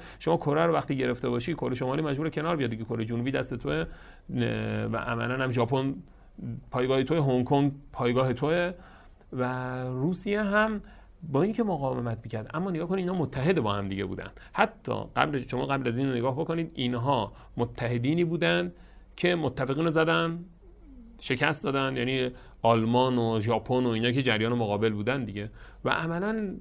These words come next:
فضای شکست خورده‌ای در مقابلش بود. حالا جنگ سرد بین بلوک شرق و بلوک غرب در جریان بود، منکر این نیستیم، اما خیلی تفاوت بود بین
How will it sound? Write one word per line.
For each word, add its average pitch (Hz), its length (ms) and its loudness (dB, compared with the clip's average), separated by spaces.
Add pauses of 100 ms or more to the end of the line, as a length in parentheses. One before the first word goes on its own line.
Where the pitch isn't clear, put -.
(400)
فضای 185 380 6
شکست 190 280 -2
خورده‌ای 185 240 2
در 107 160 0
مقابلش 104 420 -6
بود. 117 120 -12 (180)
حالا 247 260 4
جنگ 208 320 -2
سرد 185 380 -2
بین 165 280 0
بلوک 123 240 -4
شرق 110 240 -6
و 107 60 -4
بلوک 107 240 -4
غرب 120 240 -2
در 110 140 -4
جریان 107 280 -4
بود، 104 220 -8
منکر 107 340 -6
این 143 200 0
نیستیم، 131 380 -6 (520)
اما 170 540 -8
خیلی - 280 -10
تفاوت 113 440 -8 (100)
بود 104 180 -8 (240)
بین 104 520 -6